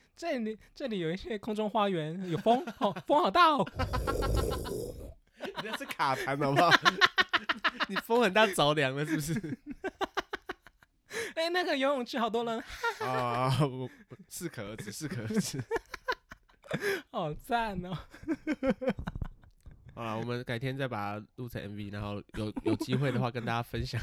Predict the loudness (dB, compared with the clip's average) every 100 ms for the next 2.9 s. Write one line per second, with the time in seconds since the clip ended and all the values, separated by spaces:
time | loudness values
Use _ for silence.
0 | -6 -8 -6 -6 -2 2 2 2 0 0
1 | -4 -4 -4 -4 -8 -18 _ _ -16 -12
2 | -12 -16 _ -20 -20 -16 -18 -14 -12